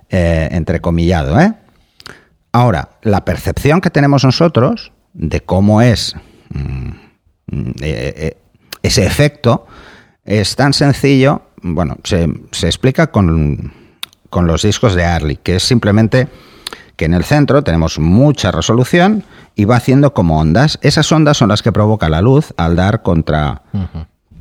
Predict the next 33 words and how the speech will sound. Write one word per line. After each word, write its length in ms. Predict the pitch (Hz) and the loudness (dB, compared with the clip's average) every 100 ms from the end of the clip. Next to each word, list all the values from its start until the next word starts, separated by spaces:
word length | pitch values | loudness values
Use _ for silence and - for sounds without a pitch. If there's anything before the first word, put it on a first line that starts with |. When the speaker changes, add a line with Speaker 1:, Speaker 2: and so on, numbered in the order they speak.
| - - | -16 -6
Speaker 1:
contra 460 | 87 82 80 80 | -2 -2 -2 -2
las 220 | 80 80 - | -2 -4 -4
palas 380 | 107 104 110 | 0 2 2
del 140 | 101 82 | 0 -2
diafragma, 560 | 80 73 76 65 67 - | -2 -4 -6 -6 -8 -6
¿vale? 300 | 90 208 247 _ _ _ - - _ | -2 -2 -2 _ _ _ -20 -20 _
Entonces, 460 | - 101 - 78 - | -6 -4 -2 -4 -4
¿cómo 280 | - 208 | -2 0
se 120 | 214 - | 0 0
corrige 360 | 156 147 - | 0 0 2
la 140 | 135 131 | 2 2
difracción? 680 | 117 120 - 170 107 - _ _ _ _ _ - - _ _ - - - _ - | 2 0 0 0 0 -2 _ _ _ _ _ -20 -20 _ _ -20 -20 -20 _ -4
Pues 180 | 110 98 | 0 2
no 120 | 120 | 0
se 100 | 98 | 0
corrige. 480 | - 67 - 117 - _ - - _ _ - | -4 -6 -2 -2 -4 _ -20 -20 _ _ -4
¿Y 160 | 110 | -2
cuándo 520 | 98 - 135 165 160 160 | -2 -2 0 2 2 2
es 160 | 139 | 0
posible? 560 | - 120 117 82 73 58 | 0 -2 0 -2 -2 -4
O 180 | 92 - | -4 -4
sea, 160 | 92 101 | -4 0
¿cuándo 300 | 143 156 147 | 0 2 2
es 80 | |
más 240 | 127 123 110 | 2 2 0
visible? 460 | 107 - 69 64 - | -2 -2 -4 -6 -6
Pues 180 | 110 104 | -4 0
con 140 | 117 | 0
aperturas 500 | 110 113 98 151 165 | 2 0 0 2 4
mayores 420 | 135 127 127 117 131 | 4 4 4 2 2
a 80 | |
F 240 | 131 - 156 | 2 2 2
ocho, 400 | 180 - 208 | 0 0 -2